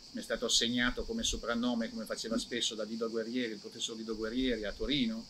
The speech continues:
nei miei primi anni di Serie A, avevo diciassette, diciotto anni, e questo ovviamente lega-, sarà, eh, legato a me per sempre.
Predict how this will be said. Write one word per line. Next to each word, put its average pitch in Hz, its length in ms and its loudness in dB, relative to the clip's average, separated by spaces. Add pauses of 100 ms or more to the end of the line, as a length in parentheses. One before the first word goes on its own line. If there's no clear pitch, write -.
(260)
nei 117 120 0
miei 117 180 2
primi 123 340 0
anni 120 280 0
di 107 80 -4
Serie 113 340 0
A, 123 260 2 (200)
avevo 110 280 -4
diciassette, 110 540 -2
diciotto 113 380 -4
anni, 113 420 2 (240)
e 120 140 -8
questo 117 460 0
ovviamente 113 340 -2
lega-, 110 300 -2 (240)
sarà, 120 520 4 (340)
eh, 104 520 -2
legato 117 340 4
a 117 40 2
me 120 120 2
per 120 180 0
sempre. 104 540 2